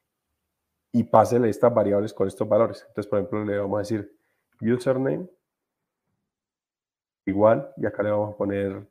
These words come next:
mío, Outlook. Cuando llegue allá, el servidor va a interpretar los query parameter y va a decir, "Tráigame el query parameter que es, eh, username".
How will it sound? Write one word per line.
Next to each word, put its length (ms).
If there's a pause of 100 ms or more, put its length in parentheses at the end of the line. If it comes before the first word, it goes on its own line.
(960)
mío, 240 (100)
Outlook. 280 (1800)
Cuando 280
llegue 320
allá, 360 (600)
el 160
servidor 400
va 60
a 40
interpretar 540
los 280 (160)
query 200
parameter 600 (400)
y 100
va 180
a 20
decir, 300
"Tráigame 420
el 200 (260)
query 200
parameter 640
que 360
es, 260 (340)
eh, 640
username". 540